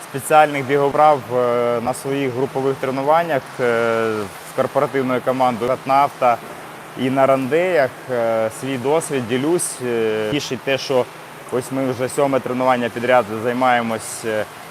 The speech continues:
після одної бігової роботи спеціальними біговими вправами, і люди покращують, дійсно вже покращують більше як за півмісяця. Е, виходить, що більше трьох тижнів займалися двічі на тиждень, е,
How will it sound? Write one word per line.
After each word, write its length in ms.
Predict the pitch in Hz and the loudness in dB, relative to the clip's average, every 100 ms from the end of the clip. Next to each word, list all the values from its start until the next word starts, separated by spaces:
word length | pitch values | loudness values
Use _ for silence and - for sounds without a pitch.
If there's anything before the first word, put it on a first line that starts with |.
| - | -8
після 280 | 139 - 135 | -6 0 0
одної 200 | 135 123 | 2 2
бігової 400 | 113 123 127 120 | 0 0 2 2
роботи 400 | 120 127 120 113 | 2 0 -2 -4
спеціальними 520 | - 113 131 123 117 | -6 -2 2 2 0
біговими 300 | 113 127 127 | -2 -2 -2
вправами, 600 | - 165 185 170 139 131 120 | 0 4 4 2 -2 -4 -2
і 80 | 127 | -2
люди 440 | 143 160 143 143 - - - | 0 0 2 0 0 -14 -4
покращують, 680 | 156 143 160 131 - 113 95 | -2 2 4 4 2 -8 -8
дійсно 300 | 117 143 - 101 | -6 -6 -4 -6
вже 100 | 117 | -4
покращують 680 | - 123 120 104 92 104 101 | -6 -6 -6 -8 -8 -8 -4
більше 240 | 120 - 120 | -4 -4 -4
як 100 | 98 107 | -4 -2
за 160 | 113 107 - - - | -2 -2 -8 -14 -6
півмісяця. 720 | 131 135 127 120 107 117 107 - - - - | -4 -2 -2 -4 -2 0 0 -2 -16 -18 -8
Е, 40 | 110 | -4
виходить, 520 | 117 131 139 139 123 | -2 -2 0 0 0
що 140 | - | -4
більше 320 | 123 131 - 131 | -6 -4 -4 -4
трьох 220 | 131 127 | -2 -4
тижнів 440 | - 151 120 110 - - - - 110 107 | 0 0 0 -6 -10 -18 -18 -16 -12 -6
займалися 680 | 131 156 175 147 - 131 117 | 0 4 6 4 0 0 0
двічі 380 | 110 135 - 123 | 0 -4 -4 -6
на 100 | 117 | -4
тиждень, 540 | 147 143 113 123 113 | -2 -2 -2 -4 -4
е, 500 | 113 117 113 107 107 | -2 0 0 0 0